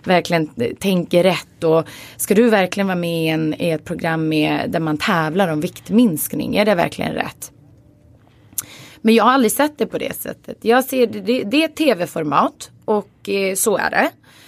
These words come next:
Eh, men jag är ju fortfarande där som tränare.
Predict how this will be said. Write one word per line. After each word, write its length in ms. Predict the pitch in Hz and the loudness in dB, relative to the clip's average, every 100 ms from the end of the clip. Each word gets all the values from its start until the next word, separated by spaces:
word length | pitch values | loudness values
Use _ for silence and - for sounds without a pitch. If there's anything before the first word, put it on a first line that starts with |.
| - - _ | -20 -20 _
Eh, 720 | - 214 202 196 185 180 180 - | -2 2 2 2 2 0 0 0
men 600 | 220 220 214 208 196 180 | 0 2 2 -2 -4 -2
jag 380 | 220 302 254 175 | 2 4 2 2
är 80 | 165 | -2
ju 120 | 160 | -4
fortfarande 600 | - - 165 160 156 151 | -12 -12 -10 -8 -6 -6
där 220 | 147 147 | -6 -8
som 380 | - 156 151 151 | -10 -10 -8 -8
tränare. 680 | - 180 151 190 240 - | -6 -6 -2 -2 -2 -4